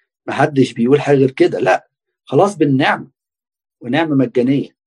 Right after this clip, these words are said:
لكن زي ما قلت، ويمكن قالها يوحنا زي الفم قبل كده، يقول لك: "النعمة لا تعمل في المستلقين على ظهورهم."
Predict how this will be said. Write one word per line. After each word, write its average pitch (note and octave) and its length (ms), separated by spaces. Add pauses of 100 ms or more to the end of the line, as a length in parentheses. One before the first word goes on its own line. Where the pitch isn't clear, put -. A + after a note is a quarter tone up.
(340)
لكن A2+ 220
زي E3 200
ما G3+ 100
قلت، - 760 (1600)
ويمكن C#3 340
قالها D3 220
يوحنا C3 280
زي A#2 140
الفم B2+ 280
قبل G2+ 180
كده، - 340 (260)
يقول D#3 200
لك: C#3+ 220
"النعمة F3+ 500
لا E3 120
تعمل F#3+ 460
في C#3 80
المستلقين C#3+ 720
على D3 160
ظهورهم." D3 440